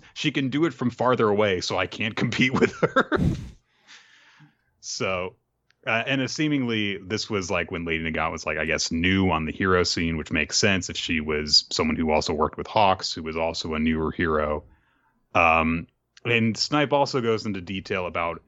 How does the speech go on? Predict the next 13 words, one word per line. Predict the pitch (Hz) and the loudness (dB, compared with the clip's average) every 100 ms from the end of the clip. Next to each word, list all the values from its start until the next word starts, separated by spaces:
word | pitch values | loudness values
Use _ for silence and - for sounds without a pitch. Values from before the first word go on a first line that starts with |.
| _ _ | _ _
how | - - 107 101 98 | -6 2 4 4 2
Nagant's | 92 92 85 82 - - | -2 -2 -4 -6 -8 -10
quirk | - 107 90 - | -6 -2 -2 -4
works. | 82 85 71 - | -4 -4 -4 -8
Her | - | -8
quirk | 87 80 | -6 -6
is | 80 | -6
called | - 80 78 | -2 -2 0
Rifle, | 98 131 123 120 110 101 - - _ - | 2 2 2 2 2 2 -6 -20 _ -4
and | 98 95 92 90 - _ | 0 2 0 -2 -10 _
she | - - 104 98 87 | -10 -6 -4 -4 -6
specifically | - - 120 139 131 120 107 85 - | -6 -2 0 0 0 0 -2 -4 -8
twists | - - 175 190 - - - | -8 4 4 4 -2 -6 -6